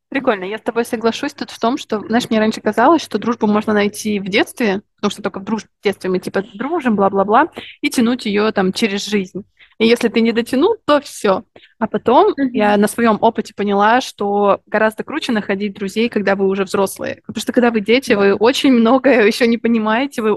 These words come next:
Speaker 1: разное пробуете. Я щас вспоминаю своих друзей детских. А, да, у меня там осталась к-, часть, двое. <laughs> Я, я вспоминаю,
Speaker 2: Мгм.
Speaker 1: что, ну, наши жизни вообще разошлись, нам вообще не интересно вместе, мы вообще разные,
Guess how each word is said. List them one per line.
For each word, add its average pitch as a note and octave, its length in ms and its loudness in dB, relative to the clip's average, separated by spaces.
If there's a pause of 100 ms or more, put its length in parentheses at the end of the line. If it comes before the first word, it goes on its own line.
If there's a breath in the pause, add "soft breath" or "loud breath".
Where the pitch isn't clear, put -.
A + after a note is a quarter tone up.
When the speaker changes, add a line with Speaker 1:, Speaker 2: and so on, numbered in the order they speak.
Speaker 1:
разное A3+ 360 0
пробуете. B3+ 480 -6
Я G#3+ 80 0
щас G#3+ 160 -6
вспоминаю A3 360 -2
своих G3+ 240 -4
друзей G#3 440 -2 (500 loud breath)
детских. G3 540 -4 (280 loud breath)
А, F#3+ 220 2
да, G3+ 160 2
у - 20 2
меня G3 140 -2
там G3 140 -4
осталась C#4 520 2 (120)
к-, - 240 -8
часть, G3 380 -2 (760)
двое. A#3 380 2 (160)
<laughs> F4 580 -2
Я, B3 140 0
я A#3+ 80 -4
вспоминаю, C4 460 4
Speaker 2:
Мгм. F4 60 2
Speaker 1:
что, G#3+ 400 -4
ну, A#3+ 260 -8 (500)
наши B3+ 280 -2
жизни C4 320 2
вообще A3+ 440 0
разошлись, A#3 540 0
нам G#3+ 140 -2
вообще B3 400 0
не A3+ 180 0
интересно G3+ 500 -4
вместе, F#3+ 360 -4
мы G#3 120 2
вообще G#3+ 380 2
разные, G#3 540 2